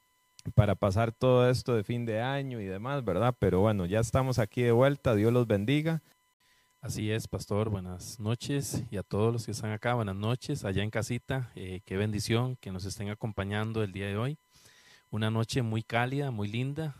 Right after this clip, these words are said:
Speaker 2: Estamos, este, desde acá, desde, desde Yerbabuena, Cantón de la Unión, no, distri-, <laughs>
Speaker 1: Distrito.
Speaker 2: Be-, estamos desde Yerbabuena,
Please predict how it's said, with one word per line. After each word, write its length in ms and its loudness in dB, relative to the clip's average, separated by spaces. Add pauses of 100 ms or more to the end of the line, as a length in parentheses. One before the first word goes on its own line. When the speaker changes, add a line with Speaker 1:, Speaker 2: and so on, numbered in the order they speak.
Speaker 2:
Estamos, 600 -6
este, 500 -8
desde 260 -6
acá, 280 -2
desde, 360 -4
desde 380 0
Yerbabuena, 680 -2 (240)
Cantón 420 -4
de 80 -2
la 80 0
Unión, 340 -8
no, 280 -8 (120)
distri-, 360 -12
<laughs> 180 -12
Speaker 1:
Distrito. 960 -16 (540)
Speaker 2:
Be-, 120 -8 (140)
estamos 420 -4
desde 280 0
Yerbabuena, 800 -2